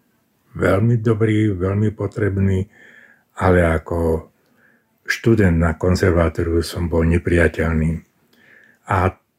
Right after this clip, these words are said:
to boli také paradoxy, ale jednu vec musím povedať. Keď mi Dorko, teda riaditeľ základnej školy, povedal, že mi nepodpíše tú prihlášku a, a tak ďalej a že zo mňa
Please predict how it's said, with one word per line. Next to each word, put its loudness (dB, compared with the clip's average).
to 4
boli 2
také 0
paradoxy, 0
ale 4
jednu 2
vec -2
musím 0
povedať. 0
Keď -4
mi 4
Dorko, 0
teda 2
riaditeľ 2
základnej 0
školy, 0
povedal, 2
že 2
mi 4
nepodpíše 0
tú -8
prihlášku 0
a, -4
a -4
tak 0
ďalej 2
a 0
že -2
zo 0
mňa 2